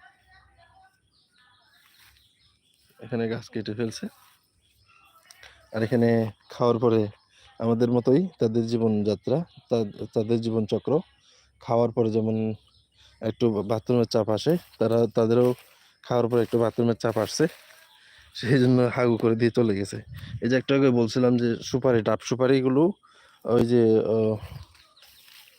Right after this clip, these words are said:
এটার নাম এখনো আসতেছে না আমার। এটা একটা শান্তশিষ্ট লেজ বিশিষ্ট, আহ, জন্তু। সেটা আসে লাফায় লাফায়,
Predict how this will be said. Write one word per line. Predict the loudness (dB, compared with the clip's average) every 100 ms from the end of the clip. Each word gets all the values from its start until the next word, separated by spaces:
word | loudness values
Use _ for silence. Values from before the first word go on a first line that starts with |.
| _ -20 _
এটার | -6 -2
নাম | 0 0
এখনো | -2 0 -2
আসতেছে | -2 -6 -4
না | -2
আমার। | 0 -2 -4 _ _ _ _ _ _ _ _ _ _ _ _ _
এটা | -4 -2
একটা | -2 -4
শান্তশিষ্ট | -2 -2 -2 -2 -2 0
লেজ | 2 2 0
বিশিষ্ট, | -2 -2 -4 -2 0
আহ, | 0 -4 _ _ _ -6 -4 -2 -2 -4 -8 -12 -4
জন্তু। | 0 0 0 -4 _ _ _ _ _ -8
সেটা | -2 0
আসে | 0 2
লাফায় | 2 2 2
লাফায়, | 2 2 0